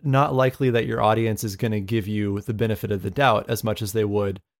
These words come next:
um, with something that they already knew, be it that a pre-established franchise or a developer they were already familiar with, or a bajillion dollar marketing <laughs> campaign to get them familiar with it before they play.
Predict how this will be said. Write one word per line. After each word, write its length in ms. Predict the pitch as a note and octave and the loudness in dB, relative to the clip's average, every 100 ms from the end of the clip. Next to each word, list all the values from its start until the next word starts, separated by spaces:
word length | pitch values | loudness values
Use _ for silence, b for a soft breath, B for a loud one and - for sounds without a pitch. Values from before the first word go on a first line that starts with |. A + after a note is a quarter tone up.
| _ _ _ | _ _ _
um, 200 | G#2 G2+ | -6 -2
with 100 | G#2 | -2
something 300 | - A2+ G#2+ | -2 0 0
that 140 | G#2 | -2
they 100 | G#2 | -2
already 340 | A2+ A2 G#2 F#2+ | 0 2 2 0
knew, 400 | G2 G#2 G2 - _ | -2 -2 -4 -8 _
be 140 | A2+ | -6
it 80 | A2+ | -4
that 180 | G#2+ F#2+ | -4 -4
a 40 | |
pre-established 760 | G2+ - G#2 F#2 G#2+ G2 G2+ - | -4 -4 -4 -2 -2 -2 -4 -4
franchise 560 | A#2 G#2 - G#2 G2 - | -4 -2 0 -2 -2 -4
or 100 | A2 | -6
a 60 | |
developer 440 | G2 F#2+ G#2 G2 A2 | -4 0 0 0 -2
they 120 | G2+ | -2
were 120 | G2 | -2
already 140 | G2 F#2+ | -4 -4
familiar 360 | - G2+ G2 | -4 -4 -2
with, 240 | G2 G2+ - _ _ _ - | -4 -6 -12 _ _ _ 2
or 320 | G3 F3 E3+ | 4 6 4
a 340 | C#3 A#2 A2+ G#2+ - | 4 4 4 2 -2
bajillion 380 | A#2+ A2+ A2 G#2 | -2 2 4 4
dollar 200 | G#2 G2+ | 2 2
marketing 360 | A2 G#2 G#2+ | 2 0 -2
<laughs> 100 | G2+ | -2
campaign 520 | A2+ G#2 A#2+ B2+ B2+ A2+ | -2 -2 0 0 0 -2
to 100 | - | -4
get 240 | B2 B2+ - | -4 -4 -6
them 80 | |
familiar 340 | G#2+ A#2 G#2+ G#2 | -8 -4 -4 -2
with 140 | G2 | -4
it 80 | - | -6
before 240 | B2+ - - | -10 -8 -10
they 100 | - | -10
play. 280 | - - | -10 -10